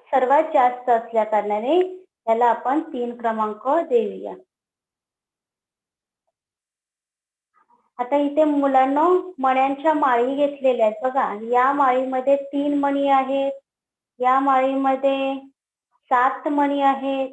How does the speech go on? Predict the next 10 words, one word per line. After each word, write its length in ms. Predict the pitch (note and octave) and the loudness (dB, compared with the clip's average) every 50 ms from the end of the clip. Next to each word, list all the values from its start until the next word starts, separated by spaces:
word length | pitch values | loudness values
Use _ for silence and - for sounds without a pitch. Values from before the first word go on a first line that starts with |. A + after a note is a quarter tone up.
| - | -8
या 260 | - G3+ G#3 A3 A#3 B3 | -4 0 0 0 0 0
माळीमध्ये 640 | B3+ C4 B3+ B3+ B3+ C4 C4+ C4 C4 C4 B3+ C4+ | 0 0 2 2 2 2 0 0 -4 -2 -2 -2
चार 400 | C4 C4 - C4 B3 A#3 B3 C4+ | -4 -4 -2 0 2 2 2 0
मणी 320 | C4+ C4+ C4+ C4 C4 C4 B3+ | 0 -2 -4 -4 -4 -4 -4
आहेत, 380 | B3 A#3+ A3+ A3+ A#3+ B3+ C#4+ C#4+ - - _ _ _ _ _ - | -4 -4 -4 -4 -4 -4 -4 -6 -8 -20 _ _ _ _ _ -2
या 180 | A#3+ A#3+ B3 B3 | 0 2 2 2
माळीमध्ये 760 | B3 B3 A3+ A3+ A#3 A#3 A#3 A#3 A3+ A3 C4 D4+ D#4+ - - | 2 0 0 0 -2 -2 -4 -4 -2 2 0 0 0 -2 -6
पाच 320 | - C4+ B3 A#3 A#3 - - - - | -2 0 0 0 0 -4 -10 -14 -10
मणी 280 | A3+ A3 G#3 G#3 G3+ | -6 -6 -4 -2 -2
आहेत. 300 | G3 F#3+ F#3 F#3+ F#3 F#3 | -2 -2 -2 -4 -6 -8